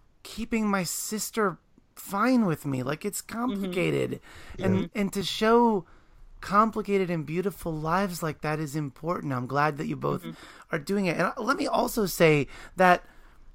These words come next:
Speaker 1: uh, that the, the full color art, I was just saying that I, I, I, I, I just this week, my full color copy came in the mail. So I was so glad to, to have that, but I've dog-eared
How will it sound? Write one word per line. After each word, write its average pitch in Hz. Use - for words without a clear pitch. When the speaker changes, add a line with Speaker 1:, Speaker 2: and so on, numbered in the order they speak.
Speaker 1:
uh, 190
that 185
the, 185
the 175
full 233
color 185
art, 147
I 147
was 156
just 175
saying 185
that 147
I, -
I, 175
I, 208
I, 185
I 170
just 208
this 202
week, 185
my 151
full 165
color 156
copy 151
came 147
in 143
the 139
mail. 127
So 131
I 143
was 139
so 196
glad 170
to, 151
to 170
have 185
that, 165
but 160
I've 196
dog-eared 185